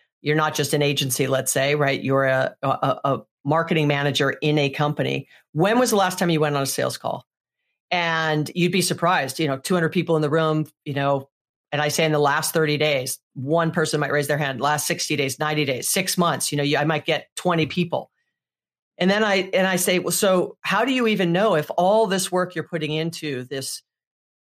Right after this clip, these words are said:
wonderful, beautiful PowerPoint presentation that talks about the vision and mission of the business and who you are and what you do and who your customers are and the, you know, and the vanity slide and the this and the that,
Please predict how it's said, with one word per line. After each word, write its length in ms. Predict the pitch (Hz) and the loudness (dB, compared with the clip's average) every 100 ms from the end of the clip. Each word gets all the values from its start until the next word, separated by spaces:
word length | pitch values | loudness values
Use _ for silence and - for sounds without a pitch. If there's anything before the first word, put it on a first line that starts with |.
| _ _ - | _ _ -4
wonderful, 480 | 147 196 208 208 180 | 0 2 2 0 0
beautiful 500 | 147 175 175 175 165 | 2 0 0 -2 -2
PowerPoint 580 | 175 170 175 175 156 - | 2 2 2 0 -4 -2
presentation 600 | 156 151 139 147 143 143 | -4 -2 -2 -2 0 -2
that 120 | 139 | -2
talks 280 | 165 156 - | -2 -2 -2
about 300 | 160 151 147 | -2 -2 -2
the 100 | 139 | -4
vision 360 | 131 156 165 | 0 0 2
and 160 | 151 143 | 2 2
mission 280 | 151 - 147 | 0 0 0
of 80 | 139 | -2
the 80 | |
business 460 | 143 254 247 240 220 | 0 0 2 0 0
and 140 | 156 | 0
who 100 | 135 | 0
you 240 | 156 139 151 | 0 0 2
are 180 | 226 208 | 2 2
and 120 | 156 | 0
what 160 | 151 | 0
you 100 | 147 | -2
do 240 | 143 233 220 | -2 0 0
and 100 | 165 | 2
who 120 | 175 | 0
your 160 | 151 147 | -2 -2
customers 440 | 233 220 202 175 | -4 -2 -2 2
are 200 | 175 165 | 2 2
and 220 | 147 139 | 0 -2
the, 200 | 135 127 - | -2 -4 -4
you 120 | 139 | -2
know, 160 | 131 | 0
and 240 | - 135 131 | -2 -4 -4
the 220 | 135 131 | -6 -4
vanity 420 | 127 208 220 196 | -2 0 0 0
slide 480 | 185 175 165 151 143 | -2 0 2 2 0
and 140 | 131 | -2
the 60 | 131 | -4
this 260 | 139 170 151 | -4 -4 -4
and 80 | |
the 60 | 143 | -2
that, 200 | 196 | -2